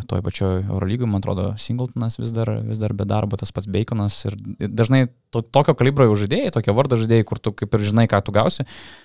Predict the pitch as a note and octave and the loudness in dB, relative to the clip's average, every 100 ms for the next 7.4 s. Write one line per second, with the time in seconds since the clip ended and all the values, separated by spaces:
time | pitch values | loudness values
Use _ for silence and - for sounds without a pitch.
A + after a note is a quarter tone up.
0 | _ G#2 A#2+ A2 A2+ - A#2+ A2 G2+ - | _ 2 2 4 2 4 2 2 0 -4
1 | G2+ - G2+ - G#2+ A2 G#2+ G2 - G2 | -6 -2 -4 -2 -2 2 2 0 -4 -6
2 | - G#2 - F#2 F#2 G#2 G2+ G2 F#2 - | -2 -2 -2 -2 0 0 0 -2 -4 -2
3 | G2 G2 D3+ C#3 - - A2 A2 G2+ G2 | 0 0 0 -2 -2 0 2 4 2 2
4 | G2+ G#2 F#2+ - G2+ F#2+ G2 F#2+ F#2+ F#2+ | 0 0 -2 0 0 2 2 2 2 0
5 | G2+ G#2 F#2+ F#2+ - - - - G2 F#2+ | 4 4 4 0 -2 -10 -18 -8 -4 0
6 | A2 G2+ - G#2+ G2+ G#2 C#3 D#3 - A2+ | 4 2 2 4 6 6 4 2 2 2
7 | A2+ A2+ B2 | 4 6 6